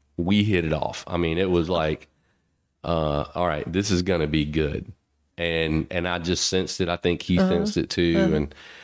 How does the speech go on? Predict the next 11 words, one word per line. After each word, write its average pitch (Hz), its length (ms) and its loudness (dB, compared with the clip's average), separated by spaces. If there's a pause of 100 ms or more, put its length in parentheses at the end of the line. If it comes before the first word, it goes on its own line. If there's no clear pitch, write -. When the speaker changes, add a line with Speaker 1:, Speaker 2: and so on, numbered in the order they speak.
(280)
Speaker 1:
we 90 180 0
got 85 240 0
up 80 160 -2
on 82 160 0
stage, 82 680 0 (280)
and, 80 380 2
uh, 76 380 0 (1080)
after 95 400 -2
everything 90 440 2
was 76 140 0
over 76 560 2